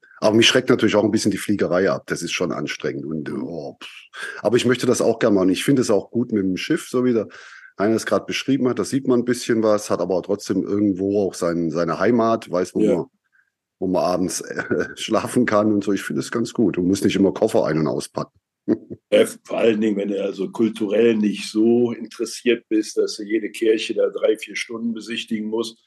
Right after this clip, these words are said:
Speaker 2: Du schaffst dir so einen Überblick und gehst dann wieder aufs Schiff. Und wenn mal die Landschaft nicht so interessant ist, gehst du ein bisschen früher aufs Schiff wieder zurück, ne? Und
Speaker 1: Ja, toll.
Speaker 2: das ist also, du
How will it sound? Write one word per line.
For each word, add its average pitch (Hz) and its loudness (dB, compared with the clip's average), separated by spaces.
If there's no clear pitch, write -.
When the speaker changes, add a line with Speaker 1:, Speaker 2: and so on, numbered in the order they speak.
Speaker 2:
Du 98 -4
schaffst 110 2
dir 101 4
so 107 4
einen 95 0
Überblick 117 2
und 101 -2
gehst 107 0
dann 107 2
wieder 107 4
aufs 95 0
Schiff. 127 0
Und 95 -2
wenn 101 2
mal 101 0
die 117 -2
Landschaft 123 2
nicht 139 2
so 135 2
interessant 120 0
ist, 120 -2
gehst 120 -2
du 117 -10
ein 113 -4
bisschen 117 -2
früher 127 4
aufs 95 2
Schiff - -6
wieder 90 -8
zurück, 95 -2
ne? 98 -2
Und 92 -6
Speaker 1:
Ja, 73 -6
toll. - -4
Speaker 2:
das 107 0
ist - -4
also, 104 4
du 104 4